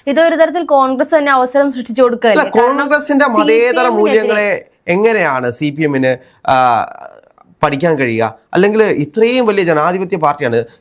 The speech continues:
Speaker 2: ഈ കോൺഗ്രസിനെ സംബന്ധിച്ച്, എല്ലാ പാർട്ടിയും ഒന്നിച്ചു വരുന്നൊരു മതേതര ജനാധിപത്യ മുന്നണിയാണ് കോൺഗ്രസ് എന്ന് പറയുന്നത്. അപ്പൊ ആ കോൺഗ്രസിനെ അങ്ങനെയൊന്നും കുത്താനൊന്നും കഴിയില്ല.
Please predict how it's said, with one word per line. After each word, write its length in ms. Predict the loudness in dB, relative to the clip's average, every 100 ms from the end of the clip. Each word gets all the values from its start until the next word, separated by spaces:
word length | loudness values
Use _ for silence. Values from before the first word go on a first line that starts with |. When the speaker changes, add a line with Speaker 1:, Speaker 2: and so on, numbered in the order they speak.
| -8
Speaker 2:
ഈ 60 |
കോൺഗ്രസിനെ 520 | 0 2 2 0 0 0
സംബന്ധിച്ച്, 420 | 0 -2 0 0
എല്ലാ 360 | 2 2 2
പാർട്ടിയും 480 | 2 0 0 -2 -4
ഒന്നിച്ചു 260 | -2 -2 -4
വരുന്നൊരു 300 | -4 -4 -6 -8 -2
മതേതര 640 | 0 2 2 2 2 2
ജനാധിപത്യ 580 | 2 2 0 0 -4 -6
മുന്നണിയാണ് 440 | -6 -4 -2 0 0
കോൺഗ്രസ് 480 | 0 -2 -4 -4
എന്ന് 120 | -2 0
പറയുന്നത്. 440 | -2 -2 -4 -6 _ -20 -2
അപ്പൊ 140 | 2
ആ 100 | 2
കോൺഗ്രസിനെ 720 | 0 0 2 2 0 0 0
അങ്ങനെയൊന്നും 640 | 0 2 2 2 2 0 0
കുത്താനൊന്നും 460 | 0 0 0 -2
കഴിയില്ല. 640 | 0 -2 0 0 0 -2